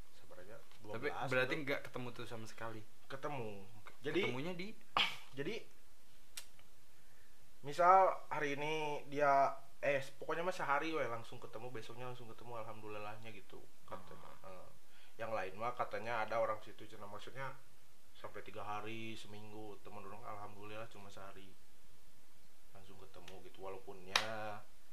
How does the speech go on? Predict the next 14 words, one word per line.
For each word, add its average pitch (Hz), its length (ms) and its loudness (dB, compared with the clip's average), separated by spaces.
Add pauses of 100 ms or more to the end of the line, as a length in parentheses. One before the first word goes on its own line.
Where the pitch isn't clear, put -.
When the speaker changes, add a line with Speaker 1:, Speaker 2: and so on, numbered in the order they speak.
(1200)
Speaker 1:
tinggal 95 240 -2
Speaker 2:
Ya, 95 240 0
Speaker 1:
saatnya 98 220 -2
Speaker 2:
mungkin, 101 240 0
Speaker 1:
doang 120 100 0
gitu. - 160 -4
Speaker 2:
mungkin, 98 280 -2 (1800)
mungkin 104 260 0
juga 113 180 2
bisa 104 220 0
beranggapan 98 520 0
itu 92 360 -2
bukan 87 600 -2 (1500)
diganggu 95 960 -2